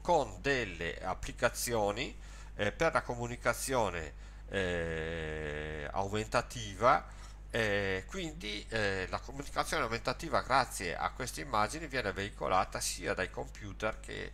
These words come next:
eh, su altri sistemi portabili. Quindi la forza delle immagini ha reso questo programma molto, molto importante. Per questa ragione noi abbiamo voluto implementarlo.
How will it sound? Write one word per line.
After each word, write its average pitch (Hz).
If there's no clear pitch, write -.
eh, 87
su -
altri 87
sistemi -
portabili. 73
Quindi 101
la 104
forza 139
delle 120
immagini 131
ha 156
reso 98
questo 113
programma 127
molto, 117
molto 92
importante. 87
Per 92
questa 139
ragione 135
noi 123
abbiamo 113
voluto 110
implementarlo. 87